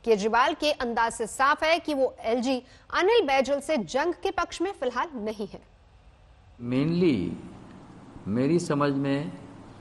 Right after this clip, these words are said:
Speaker 2: ये था कि ये order constitutional rights को violate करता है और दिल्ली हाई Court का एक judgment है in a double bench, जिसमें कि Chief Justice of Delhi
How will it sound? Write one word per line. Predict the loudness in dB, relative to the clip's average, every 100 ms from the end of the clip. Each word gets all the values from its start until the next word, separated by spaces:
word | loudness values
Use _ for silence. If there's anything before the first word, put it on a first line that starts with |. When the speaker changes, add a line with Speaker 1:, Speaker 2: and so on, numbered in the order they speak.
| -20 -20 -20 -18 -4
Speaker 2:
ये | -4
था | 0 2 2
कि | 2
ये | 4
order | 4 4 2 2 0 -4 -12 -16 -18 -20 -20 -20 -20 -20 -20 -20 -14 -2
constitutional | -2 0 0 0 0 0
rights | 2 0
को | -2 0
violate | 2 2 0 -4
करता | -12 -12
है | -14 -16 -18 -20 -20 -20 -20 -20 -20 -20 -20 -18 -18 -18 -20 -20 -16 -2
और | 2 6 6 2 -8 -14 -18 -18 -20 -20 -20 -20 -20 -20 -20 -20 -20 -20 -20 -20 -18 -6
दिल्ली | 0 4 6
हाई | 6 4
Court | 4 2 2
का | -4 -6 -6 -12 -4
एक | -2 2
judgment | 0 0 0 0
है | 0 -2 -4 -10 -16 -18 -20 -20 -20 -20 -16 -6
in | -4
a | -2
double | 0 2 2
bench, | 0 -4 -8 -14 -18 -18 -12 -6
जिसमें | -4 -2 0 0
कि | 2 2 2 0 -4 -12 -12 -2
Chief | 0 2
Justice | -2 -2 -2 -2
of | 0
Delhi | 0 0